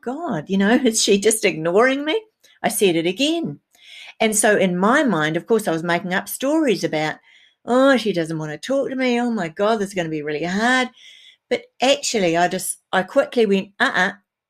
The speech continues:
you don't know what she's thinking. Stay in your own business, not in hers." And what I noticed was she was wearing headphones. So, of course, she couldn't hear me. She was listening to music. So I just waited till she turned around and went, "Hey," and she said, "Oh,"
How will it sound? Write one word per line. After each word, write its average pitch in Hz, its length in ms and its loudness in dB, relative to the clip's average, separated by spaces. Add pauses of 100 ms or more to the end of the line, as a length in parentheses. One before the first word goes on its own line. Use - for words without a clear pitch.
(280)
you 233 200 -2
don't 277 220 0
know 190 160 0
what 165 180 -6
she's 170 240 -10
thinking. 170 500 -8
Stay 208 380 -2
in 233 80 -4
your 202 200 -2
own 190 240 -2
business, 165 480 -8
not 170 260 -6
in 226 120 -2
hers." 160 540 -10 (400)
And 214 100 0
what 220 140 4
I 196 80 4
noticed 247 640 -2
was 190 140 -6
she 202 100 -8
was 185 160 -8
wearing 190 240 -4
headphones. 180 580 -10
So, 202 80 -8
of 202 60 -14
course, 269 160 -4
she 247 140 -8
couldn't 247 300 -2
hear 240 340 2
me. 180 240 -2
She - 160 -8
was 180 140 -8
listening 196 260 -10
to 160 100 -10
music. 175 400 -6 (960)
So 233 280 4
I 220 180 6
just 277 360 -2
waited 247 360 0
till 262 140 -8
she 240 140 -12
turned 214 320 -4
around 185 280 -2
and 180 80 -10
went, 185 180 -10
"Hey," 294 400 -6
and 214 140 -10
she 214 100 -14
said, - 200 -16
"Oh," - 220 -2